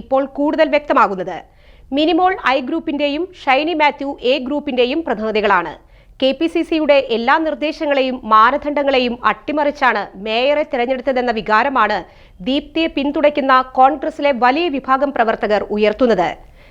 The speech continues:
രഹസ്യ വോട്ടിംഗ് വേണമെന്ന സംസ്ഥാന നിർദ്ദേശം ഇവിടെ അട്ടിമറിച്ചു. രഹസ്യ വോട്ടിംഗിന് വേണ്ടി ദീപ്തി അനുകൂലികൾ വാദിച്ചുവെങ്കിലും പ്രാവർത്തികമായില്ല. എ ഗ്രൂപ്പ് നേതാവായ ഡൊമിനിക് പ്രസന്റേഷനും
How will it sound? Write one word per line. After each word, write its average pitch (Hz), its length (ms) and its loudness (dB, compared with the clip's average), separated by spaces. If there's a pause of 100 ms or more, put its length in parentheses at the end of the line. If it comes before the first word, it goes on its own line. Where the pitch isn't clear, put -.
(160)
രഹസ്യ 320 420 2
വോട്ടിംഗ് 339 380 2
വേണമെന്ന 311 460 2
സംസ്ഥാന 311 480 0
നിർദ്ദേശം 254 460 0 (140)
ഇവിടെ 226 240 4
അട്ടിമറിച്ചു. 202 540 -2 (500)
രഹസ്യ 294 420 0
വോട്ടിംഗിന് 330 500 2
വേണ്ടി 226 220 2 (280)
ദീപ്തി 254 420 0
അനുകൂലികൾ 277 500 2
വാദിച്ചുവെങ്കിലും 233 640 0 (160)
പ്രാവർത്തികമായില്ല. 220 760 0 (680)
എ - 20 6 (120)
ഗ്രൂപ്പ് 349 320 0
നേതാവായ 311 500 4 (100)
ഡൊമിനിക് 277 320 0
പ്രസന്റേഷനും 269 640 -2